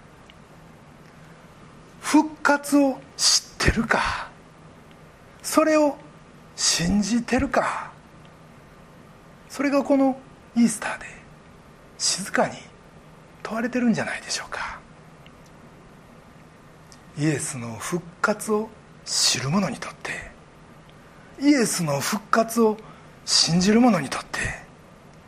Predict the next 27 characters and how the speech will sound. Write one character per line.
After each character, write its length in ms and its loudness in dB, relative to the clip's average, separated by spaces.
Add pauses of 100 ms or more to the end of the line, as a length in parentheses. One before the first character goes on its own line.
(720)
こ 140 -6
の 160 -2
世 160 -4
の 220 -8 (120)
困 220 -6
難 240 -12
も、 140 -16 (400)
ま 120 6
た 280 0 (800)
こ 120 -6
の 100 -4
世 120 -4
を 60 -6
離 240 -4
れ 140 -12 (500)
天 300 2
に 140 -2
向 140 -2
か 180 4
う 160 -6 (120)
旅 220 2
路 100 0
も、 220 -4 (880)
文 240 4
字 140 2
通 60 4 (160)
り 200 -4